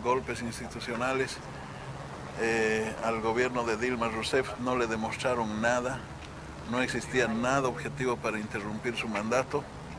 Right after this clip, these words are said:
Luego fueron por Lula. Los detalles judiciales los desconozco, pero da la casualidad que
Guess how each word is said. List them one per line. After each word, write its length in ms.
Luego 260
fueron 340
por 200
Lula. 380
Los 180
detalles 420
judiciales 560
los 160
desconozco, 720
pero 200
da 140
la 120
casualidad 640
que 280